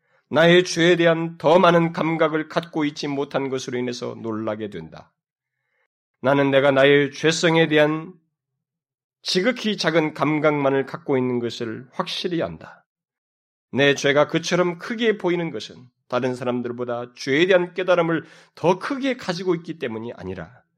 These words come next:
내가 그만큼 더 많이 악하기 때문이며 깨달아야 할 사악함을 그만큼 더 많이 가지고 있지 않기, 가지고 있기 때문이라고 생각한다.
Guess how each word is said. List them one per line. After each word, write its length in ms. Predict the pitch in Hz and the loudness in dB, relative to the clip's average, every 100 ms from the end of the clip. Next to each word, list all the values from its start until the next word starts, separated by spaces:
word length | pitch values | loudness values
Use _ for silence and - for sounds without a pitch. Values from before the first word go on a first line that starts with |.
| _ _ _ | _ _ _
내가 300 | 95 123 135 | -2 0 2
그만큼 480 | 135 127 123 123 117 | 0 0 0 -2 -6
더 260 | - 117 196 | -8 -8 -6
많이 340 | 233 208 220 | -4 -6 -6
악하기 400 | 170 165 214 220 | -8 -8 -8 -8
때문이며 460 | 208 165 87 82 113 _ _ _ _ _ _ _ _ | -10 -10 -10 -14 -20 _ _ _ _ _ _ _ _
깨달아야 400 | 185 180 175 170 | 2 4 6 8
할 100 | 165 | 6
사악함을 760 | 160 - 165 160 156 156 151 - | 2 0 0 2 -2 -2 -6 -10
그만큼 460 | 127 131 143 135 | -2 -2 -2 -8
더 200 | 131 139 | -2 2
많이 420 | 247 196 233 214 170 - _ | 2 2 0 0 -2 -12 _
가지고 420 | - - 170 254 | -6 -4 -2 0
있지 320 | 254 - 220 - | -2 -4 -10 -10
않기, 400 | 98 135 - 185 _ _ | -10 -10 -12 -18 _ _
가지고 320 | - 160 220 | -10 -6 -4
있기 260 | 247 175 175 | -4 -6 -8
때문이라고 540 | 170 143 123 104 107 | -6 -6 -6 -8 -10
생각한다. 760 | 120 - 107 - - _ _ | -12 -14 -16 -18 -20 _ _